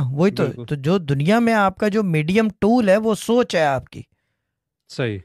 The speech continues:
Speaker 1: आपका दिल चाह रहा है, तो वो दिल चाहेगा, तो वो भी तो सोच में जाएगा ना। अगर सोच में
Speaker 2: हम्म।
Speaker 1: नहीं जाएगा, तो जबान नहीं बोलेगी।
Speaker 2: बिल्कुल।
Speaker 1: तो आपका मीडियम जो है, वो सोच है आपकी।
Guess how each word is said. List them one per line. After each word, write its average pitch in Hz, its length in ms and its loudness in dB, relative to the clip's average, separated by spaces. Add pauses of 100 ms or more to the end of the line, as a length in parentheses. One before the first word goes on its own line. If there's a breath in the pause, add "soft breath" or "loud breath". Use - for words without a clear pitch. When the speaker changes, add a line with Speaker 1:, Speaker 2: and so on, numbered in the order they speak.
(120)
Speaker 1:
आपका 170 280 2
दिल 208 300 2
चाह 190 300 4
रहा 202 120 6
है, 208 140 4
तो 226 140 -2
वो 185 200 4
दिल 180 260 0
चाहेगा, 185 580 0
तो 247 120 -2
वो 208 180 2
भी 208 120 0
तो 226 160 -4
सोच 202 360 0
में 185 140 0
जाएगा 147 340 2
ना। 196 240 -2 (600)
अगर 180 160 0
सोच 196 260 2
में 214 80 -4
Speaker 2:
हम्म। 233 100 2
Speaker 1:
नहीं 233 140 2
जाएगा, 220 300 2
तो 170 120 -2
जबान 147 340 2
नहीं 185 160 2
बोलेगी। 190 500 0 (2000)
Speaker 2:
बिल्कुल। 113 340 -8 (200)
Speaker 1:
तो 156 80 2
आपका 180 260 2
मीडियम 180 880 0
जो 165 180 2
है, 156 180 4
वो 220 160 0
सोच 226 480 0
है 131 100 0
आपकी। - 440 -8